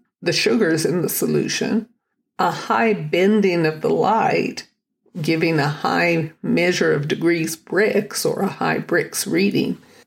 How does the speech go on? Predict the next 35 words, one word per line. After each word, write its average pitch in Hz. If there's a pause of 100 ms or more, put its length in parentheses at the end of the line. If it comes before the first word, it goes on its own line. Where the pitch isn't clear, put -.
(240)
indicates 208
that 165
there's 151
a -
lot -
of -
sugar -
in -
that -
sap. - (260)
So -
you 233
can 202
use 339
a -
Brix -
refractometer 180 (120)
in 202
agriculture 196
for 185
a 180
number 220
of 147
purposes. 160 (540)
When 170
I 170
was 170
first 202
introduced 175
to 214
refractometers, 190
we 180
were 175
using 170
them 170